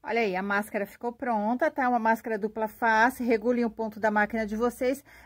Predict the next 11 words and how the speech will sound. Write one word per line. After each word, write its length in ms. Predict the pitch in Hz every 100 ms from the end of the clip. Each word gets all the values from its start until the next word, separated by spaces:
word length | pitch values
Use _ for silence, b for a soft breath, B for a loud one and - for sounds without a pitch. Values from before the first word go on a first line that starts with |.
| -
pra 160 | 269
que 80 | 285
ela 160 | 277 285
possa 320 | 277 277 277
ser 140 | 294
usada 380 | 277 254 269 262
dos 220 | 233 254
dois 240 | 233 285 330
lados, 420 | 277 220 196 202
tanto 320 | 247 233 -
preta, 600 | - 233 240 240 269 381